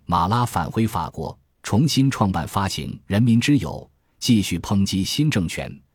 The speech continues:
并利用手中的媒体阵营，先后将自由战士拉法耶特、法王路易十六、皇后安托瓦内特送上断头台。一七九零年以后，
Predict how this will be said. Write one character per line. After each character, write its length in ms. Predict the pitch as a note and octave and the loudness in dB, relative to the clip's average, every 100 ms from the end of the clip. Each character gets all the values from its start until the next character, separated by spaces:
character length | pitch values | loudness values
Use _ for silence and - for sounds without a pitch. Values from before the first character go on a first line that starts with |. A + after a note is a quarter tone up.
| _ _ _ | _ _ _
并 180 | A#2+ A#2+ | 6 6
利 140 | B2 | 6
用 200 | G#2+ F#2 | 4 2
手 300 | - - D#2+ | 0 -4 -2
中 160 | E2+ C#3 | 0 0
的 80 | |
媒 180 | E2+ F2 | 0 0
体 200 | A2 E2+ | 0 -2
阵 200 | D#2+ A2 | 0 0
营， 240 | E2 C#2+ - _ | 0 -6 -10 _
先 280 | - B2+ B2+ | 0 2 2
后 220 | - E2 | -2 -2
将 240 | - G#2+ | 0 0
自 220 | A#2 - | 0 0
由 120 | F2+ G2+ | 0 0
战 220 | A2 E2+ | -2 -2
士 140 | - C#2+ | -6 -4
拉 200 | G#2+ G2 | -2 -2
法 160 | E2 | -4
耶 160 | E2 G2 | -6 -4
特、 260 | G#2 - - _ - | -4 -8 -14 _ -6
法 240 | F#2+ D#2+ | -2 0
王 240 | E2+ F2+ | 0 0
路 160 | A#2+ A2 | 2 0
易 100 | E2+ | -2
十 220 | - - | -6 -2
六、 260 | B2 G#2+ - _ _ _ _ | 0 -2 -4 _ _ _ _
皇 240 | - F2+ | -2 0
后 240 | G2 D#2 - | 0 -4 -2
安 220 | A#2 B2 | 2 2
托 180 | A2+ A2+ | 2 0
瓦 220 | G2+ E2 | 2 -2
内 180 | F2+ A#2 | 0 0
特 200 | - - | 0 -4
送 300 | F#2 G2+ F2+ | -2 -2 -2
上 260 | - B2 G2+ | 0 0 0
断 160 | E2+ | -4
头 200 | D#2+ - | -6 -10
台。 260 | D#2 D#2+ - _ _ _ _ _ _ | -10 -10 -12 _ _ _ _ _ _
一 200 | G#2 B2 | 2 2
七 180 | A#2 C3 | 4 2
九 220 | A2+ E2+ | 2 -2
零 180 | E2+ A#2 | 2 4
年 160 | F#2 | 4
以 120 | F#2+ D2 | 0 -4
后， 260 | - E2+ | -8 -10